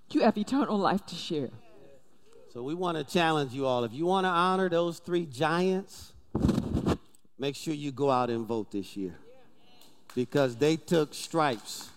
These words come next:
Speaker 2: they took beatings, they shed blood just so that we could have the right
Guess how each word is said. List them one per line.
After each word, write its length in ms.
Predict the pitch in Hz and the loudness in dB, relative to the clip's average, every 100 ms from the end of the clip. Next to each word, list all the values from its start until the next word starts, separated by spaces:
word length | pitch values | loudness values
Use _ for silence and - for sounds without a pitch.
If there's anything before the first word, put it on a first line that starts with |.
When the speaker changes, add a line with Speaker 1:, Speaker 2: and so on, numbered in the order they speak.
| - - - - | -20 -20 -8 0
Speaker 2:
they 160 | 151 | 0
took 280 | 151 - 180 127 135 | 2 0 0 0 2
beatings, 680 | 165 147 120 92 82 - - - - - - - | 4 4 0 -8 -14 -18 -20 -20 -20 -20 -20 -4
they 160 | - 170 | 2 2
shed 580 | 165 - 196 185 175 139 | 2 2 4 6 4 2
blood 540 | 165 170 160 123 101 - - - - - - - - - | 4 6 6 2 -2 -12 -20 -20 -20 -20 -20 -20 -20 -4
just 240 | 160 196 - | 2 2 2
so 180 | 190 175 | 0 2
that 120 | 160 | 2
we 140 | 151 | 2
could 160 | 151 147 | 2 2
have 320 | 143 143 135 | 4 2 2
the 120 | 123 | -2
right 360 | 127 135 139 127 | 0 0 0 -2